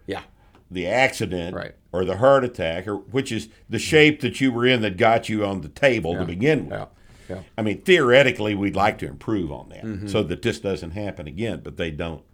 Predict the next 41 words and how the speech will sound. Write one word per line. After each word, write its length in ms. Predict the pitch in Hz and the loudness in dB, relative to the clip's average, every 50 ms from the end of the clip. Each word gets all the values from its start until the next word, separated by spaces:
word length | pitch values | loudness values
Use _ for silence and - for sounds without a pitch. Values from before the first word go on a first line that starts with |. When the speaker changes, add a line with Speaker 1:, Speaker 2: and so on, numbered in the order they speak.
| _ _ _ _ _ _ _ _ _ - - _ _ _ _ _ _ _ - | _ _ _ _ _ _ _ _ _ -20 -20 _ _ _ _ _ _ _ -6
Speaker 2:
they 100 | 98 95 | -4 -4
don't 140 | 92 95 92 | -2 -2 -4
Speaker 1:
Yeah. 20 | 95 101 | -4 -6
Speaker 2:
understand 480 | 101 101 - - 147 147 135 113 95 80 | -10 -8 -6 -4 -2 -2 -2 -4 -6 -8
the 60 | - 92 | -12 -8
Speaker 1:
Yeah. 60 | 101 101 | -2 2
Speaker 2:
process 540 | - 196 185 147 - 101 87 90 90 - | 4 4 4 4 2 -4 -6 -6 -8 -8
by 200 | - 104 95 92 90 | -4 -2 -2 -2 -2
which 420 | - 104 101 98 95 - - - _ _ _ _ _ _ _ _ _ _ _ | -4 -4 -4 -6 -6 -8 -14 -20 _ _ _ _ _ _ _ _ _ _ _
you 140 | - 107 104 95 | -4 -2 -2 -2
have 200 | 98 92 85 80 | -2 -4 -6 -8
to 100 | 80 82 | -8 -6
do 180 | 80 127 147 - | -4 -4 -4 -4
that, 300 | - - 55 65 85 92 | -6 -8 -12 -10 -10 -8
and 120 | 90 85 82 | -8 -8 -8
we're 140 | 82 82 - 113 113 - | -10 -10 -12 -14 -16 -14
gonna 160 | - 87 76 | -12 -14 -14
talk 320 | 73 - - 80 76 73 - | -12 -10 -10 -10 -10 -10 -12
to 60 | 71 | -12
him 200 | 76 92 87 73 | -10 -10 -10 -10
about 320 | 62 - - 50 - - | -12 -12 -14 -16 -16 -18
this. 160 | - - - - | -20 -20 -12 -2
But 280 | 104 113 113 - - 113 - - - - - _ _ _ _ _ _ _ - - - - - _ _ _ _ _ - - - - | 2 2 2 2 0 -6 -14 -16 -20 -20 -20 _ _ _ _ _ _ _ -20 -20 -20 -20 -20 _ _ _ _ _ -20 -20 -6 0
Speaker 1:
Well, 180 | 143 160 175 170 | 4 6 6 6
and 100 | 143 110 | 6 4
Speaker 2:
nonetheless, 360 | - 147 117 107 98 92 - | 2 2 2 2 2 0 0
talking 460 | - 156 156 165 160 120 127 113 101 | 4 6 8 8 8 6 2 -2 -2
about, 280 | 95 95 95 87 - - - - - - | 0 0 0 0 -2 -4 -12 -20 -2 2
talking 300 | 135 127 123 - - 92 | 4 4 4 4 0 -6
about 240 | 80 67 76 76 - | -6 -6 -6 -6 -6
your 120 | - 78 127 | -8 -8 -6
situation 540 | 113 - 71 - - - 50 - 98 - - - - - - - - - - - - - - | -6 -8 -8 -10 -10 -10 -10 -10 -12 -16 -18 -20 -20 -20 -20 -20 -20 -20 -20 -20 -16 -6 -2
is, 320 | 104 98 92 90 82 78 | 0 2 2 0 0 0
uh, 220 | 87 78 71 69 - - - - - - _ _ _ _ _ - | -2 -2 -2 -4 -6 -10 -20 -20 -20 -20 _ _ _ _ _ -4
it's 200 | - 92 90 - | -2 -2 -2 0
fascinating. 640 | - - 117 113 113 - 98 90 85 80 82 85 90 | 2 4 6 6 4 4 2 0 0 0 0 0 0
You've 180 | 104 113 98 95 | 0 0 0 0
had 140 | 98 95 | 0 0
a 40 | 85 | 0
lot 240 | 80 82 82 80 73 | 0 0 0 0 0
of 200 | 69 64 - | -2 -6 -10